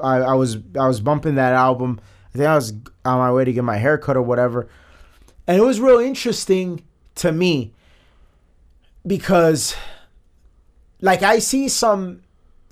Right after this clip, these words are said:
quote unquote sophisticated people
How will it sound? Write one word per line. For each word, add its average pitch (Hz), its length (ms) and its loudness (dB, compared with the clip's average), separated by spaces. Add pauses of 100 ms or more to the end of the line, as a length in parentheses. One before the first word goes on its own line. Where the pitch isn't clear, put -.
quote 196 260 2
unquote 190 420 -2
sophisticated 165 1080 -2
people 143 540 -2